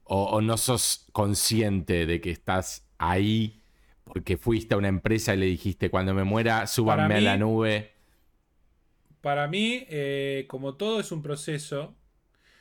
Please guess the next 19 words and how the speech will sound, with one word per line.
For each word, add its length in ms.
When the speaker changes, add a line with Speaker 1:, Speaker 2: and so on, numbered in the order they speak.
Speaker 2:
yo 220
creo 240
que, 120
por 140
ejemplo, 400
hoy 120
en 100
día 180
la 160
realidad 360
virtual, 640
mucha 260
gente 340
sufre 340
de 80
mareos, 560
ganas 180
de 60
vomitar, 600